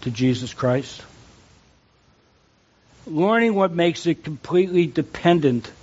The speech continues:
on Jesus and on his lifestyle. You know, when, when you read Scripture, isn't it amazing? And I, I was thinking about this earlier this morning.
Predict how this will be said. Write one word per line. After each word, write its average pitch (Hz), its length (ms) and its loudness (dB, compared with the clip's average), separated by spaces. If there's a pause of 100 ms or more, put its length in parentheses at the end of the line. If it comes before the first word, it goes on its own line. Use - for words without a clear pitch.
(640)
on 131 200 4
Jesus 131 720 -2 (1200)
and 180 200 4
on 175 180 6
his 165 300 2
lifestyle. 151 800 -2 (800)
You 220 80 2
know, 240 120 6
when, 220 180 4
when 220 240 4
you 208 140 4
read 233 320 6
Scripture, 220 600 0 (260)
isn't 269 400 4
it 233 140 6
amazing? 165 800 4 (420)
And 160 100 2
I, 175 400 -2 (260)
I - 40 0
was - 120 -2
thinking 220 200 2
about 170 160 0
this 147 180 -4
earlier 160 280 4
this 131 240 -4
morning. 120 320 -4